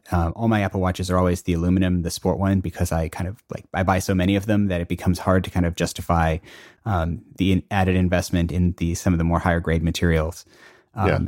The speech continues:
Speaker 1: and, and then, you know, I have all the other Apple Watches you could imagine. And especially, it seems like Apple is coalescing around the Series three Apple Watch being the kind of new baseline watch going forward. So all of my testing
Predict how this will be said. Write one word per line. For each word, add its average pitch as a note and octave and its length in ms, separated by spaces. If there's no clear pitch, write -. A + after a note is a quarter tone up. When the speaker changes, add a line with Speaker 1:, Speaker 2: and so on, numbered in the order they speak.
Speaker 1:
and, F#2 100
and G2+ 160
then, F#2 280
you E2+ 160
know, C#2+ 40
I D#2+ 60
have - 400
all F#2 160
the F2+ 120
other E2 400
Apple - 180
Watches E2 320
you F2 80
could E2 120
imagine. D#2+ 420
And E2+ 420
especially, G2 540
it G2+ 100
seems B2 340
like F#2+ 140
Apple F#2 300
is F2+ 80
coalescing F2 520
around F2 340
the F2 80
Series G2 360
three F2+ 220
Apple F2+ 240
Watch G#2+ 400
being F#2 400
the F2 360
kind F#2+ 120
of E2+ 100
new G2 200
baseline F2 600
watch F2 280
going F2 220
forward. G2+ 420
So G2 220
all G2 140
of F#2 80
my F#2+ 100
testing F2 640